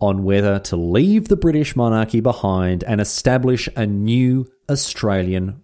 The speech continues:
republic. And sadly, this referendum, as I say, failed,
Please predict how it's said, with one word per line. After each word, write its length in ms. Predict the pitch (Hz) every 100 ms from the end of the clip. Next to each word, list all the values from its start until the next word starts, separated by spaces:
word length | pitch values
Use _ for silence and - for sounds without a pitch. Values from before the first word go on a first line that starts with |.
| -
republic. 640 | 98 - - - - - _ _ _ _ _ _ - _ _ _ _
And 140 | 85
sadly, 600 | - 160 247 170 190 240 - _ _ _ _
this 200 | 120 -
referendum, 720 | 139 143 156 110 104 104 104 92
as 100 | 104
I 80 |
say, 520 | 135 - 87 85 85 - _
failed, 480 | - - - -